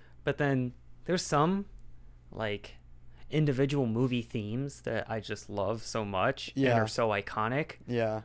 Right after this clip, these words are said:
Speaker 1: But they don't necessar-, necessarily amount to, like, an entire soundtrack.
Speaker 2: An entire soundtrack,
Speaker 1: Yeah.
Speaker 2: yeah.
Speaker 1: So when you think of, like, some of the best movie themes, at least to you personally,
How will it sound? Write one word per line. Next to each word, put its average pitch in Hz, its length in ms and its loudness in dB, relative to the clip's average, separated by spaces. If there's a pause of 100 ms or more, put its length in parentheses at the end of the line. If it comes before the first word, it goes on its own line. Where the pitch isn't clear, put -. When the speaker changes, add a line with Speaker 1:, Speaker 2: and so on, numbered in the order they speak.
Speaker 1:
But 151 120 6
they 156 100 10
don't 160 220 6
necessar-, 139 480 2
necessarily 123 800 2
amount 113 380 -2
to, 123 140 -6
like, 101 360 0
an 113 120 -6
entire 104 420 0
soundtrack. - 220 -4
Speaker 2:
An - 60 2
entire 123 260 4
soundtrack, 113 580 0
Speaker 1:
Yeah. 110 80 0
Speaker 2:
yeah. 104 220 -4 (640)
Speaker 1:
So 123 380 6 (140)
when 170 240 6
you 220 100 6
think 233 200 2
of, 170 140 2
like, 139 260 10 (220)
some 170 280 4
of 139 60 6
the 127 60 6
best 120 500 4 (160)
movie 120 280 0
themes, 95 580 -6
at 117 120 -4
least 110 240 -4
to 110 80 -6
you 104 100 -2
personally, 104 680 -4